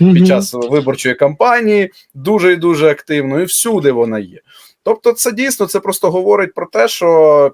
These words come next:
Speaker 2: під парасолею антикорупційної боротьби часто, я тут погоджуюся, а, просто або знімали опонентів, або стригли гроші з них. Ну, це різні,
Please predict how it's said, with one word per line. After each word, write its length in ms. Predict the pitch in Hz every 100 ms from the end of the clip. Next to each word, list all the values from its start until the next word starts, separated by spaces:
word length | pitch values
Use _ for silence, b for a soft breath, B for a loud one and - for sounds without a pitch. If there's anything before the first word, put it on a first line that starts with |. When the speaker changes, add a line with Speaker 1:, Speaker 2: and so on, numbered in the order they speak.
| -
Speaker 2:
під 180 | 156 -
парасолею 1080 | 165 160 185 180 165 151 147 143 139 123 - _
антикорупційної 840 | 143 156 156 160 151 - 175 160 143
боротьби 440 | 151 151 151 180
часто, 460 | 160 147 139 - 123
я 80 | 120
тут 180 | 120
погоджуюся, 760 | - 123 143 123 120 110 - 104 b b -
а, 280 | 117 117
просто 1040 | - 156 170 - 143 139 131 127 123 120 - _ _ -
або 220 | 170 247
знімали 520 | 160 165 147 160 151
опонентів, 680 | 143 139 135 131 120 120 117
або 240 | 156 175 214
стригли 480 | - 190 175 156
гроші 500 | 120 117 123 117 -
з 120 | 113 110
них. 200 | 113 107 b b -
Ну, 140 | 254
це 140 | 208 208
різні, 460 | 247 196 156 139